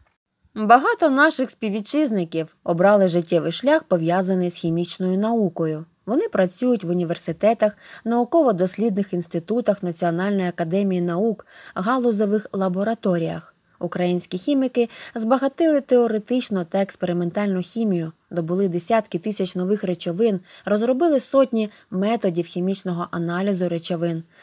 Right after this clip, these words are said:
винайшли багато матеріалів із корисними властивостями. Результати їх досліджень успішно впроваджуються в різні сфери діяльності людей.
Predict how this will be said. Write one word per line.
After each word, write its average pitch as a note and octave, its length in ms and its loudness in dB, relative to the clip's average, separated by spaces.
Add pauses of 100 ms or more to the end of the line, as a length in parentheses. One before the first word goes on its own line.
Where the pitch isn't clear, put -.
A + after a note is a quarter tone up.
(140)
винайшли F3+ 540 0
багато F3 500 -2
матеріалів F#3 680 0 (240)
із D4 140 -4
корисними F3+ 560 -2
властивостями. E3+ 880 -4 (480)
Результати G3 580 0
їх G#3+ 100 2
досліджень F#3+ 560 0 (240)
успішно C4+ 540 -2
впроваджуються F#3 920 0
в D#3+ 60 -6
різні F3 260 0
сфери G3+ 320 -2
діяльності F3 680 -4
людей. E3+ 540 -4